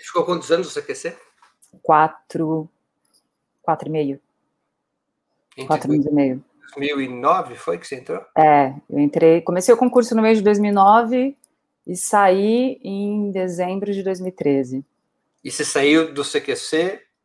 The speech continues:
Speaker 1: já pra Globo?
Speaker 2: Foi, mas na verdade, quando eu pedi demissão do C Q C, eu saí do C Q C pra nada.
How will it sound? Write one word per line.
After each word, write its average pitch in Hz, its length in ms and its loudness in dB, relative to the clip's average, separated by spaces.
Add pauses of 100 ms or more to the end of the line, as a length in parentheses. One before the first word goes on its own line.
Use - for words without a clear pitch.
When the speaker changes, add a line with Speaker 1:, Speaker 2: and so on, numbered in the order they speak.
(480)
Speaker 1:
já 160 220 4
pra - 140 2
Globo? 196 420 0 (1600)
Speaker 2:
Foi, 277 480 6
mas 311 140 2
na 277 80 4
verdade, 262 300 6
quando 269 120 2
eu 285 40 0
pedi 277 160 0
demissão 240 320 0
do 226 60 -4
C 208 100 -2
Q 196 120 0
C, 240 100 2
eu 254 60 4
saí 269 160 2
do 269 60 -6
C 277 80 2
Q 269 60 2
C 262 120 0
pra 294 180 4
nada. 151 440 0